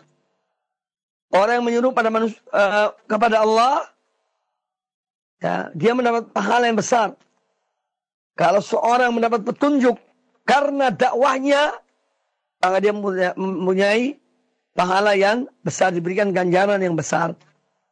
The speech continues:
Maka di sini pentingnya keikhlasan. Ikhlas di dalam berdakwah kepada Allah.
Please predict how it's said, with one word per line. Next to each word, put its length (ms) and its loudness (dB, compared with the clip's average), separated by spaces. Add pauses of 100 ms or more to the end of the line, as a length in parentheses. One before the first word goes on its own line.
(160)
Maka 220 2
di 80 -4
sini 180 0
pentingnya 540 0
keikhlasan. 680 0 (760)
Ikhlas 720 2
di 180 0
dalam 460 2
berdakwah 640 0
kepada 240 0
Allah. 260 0